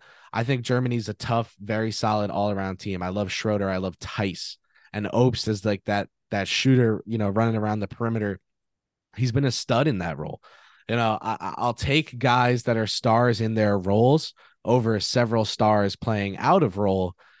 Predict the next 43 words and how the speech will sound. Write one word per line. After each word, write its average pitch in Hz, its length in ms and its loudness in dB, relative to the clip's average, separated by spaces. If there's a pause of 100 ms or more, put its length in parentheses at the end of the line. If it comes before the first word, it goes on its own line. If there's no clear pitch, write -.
(140)
any 117 260 0
day. 90 340 -2
And 127 100 0
I 160 80 4
think 196 240 2
the 180 80 -2
Team 170 300 0
U 165 120 6
S 139 240 0
A 156 120 2
roster 127 420 0
tried 120 400 -2
to - 80 -2
balance 107 460 -2
that, 98 280 -2
but 104 160 -2
ended 113 300 -2
up 107 180 0
with 104 160 -6
more 107 280 -2
guys 95 320 -2
that 92 160 -6
are 90 60 -4
stars 90 520 0
than 92 140 -4
more 95 180 0
guys 90 300 -2
that 87 100 -8
are 82 60 -6
stars 90 380 -2
in 92 80 -4
their 87 140 -2
roles. 90 380 0 (400)
I 123 80 2
loved 135 300 2
Josh 117 340 2
Hart 120 400 0
and 104 140 -4
Halliburton 110 640 0
and 95 180 -6
Reeves 104 340 -2
being 98 320 -4
there. 95 320 -4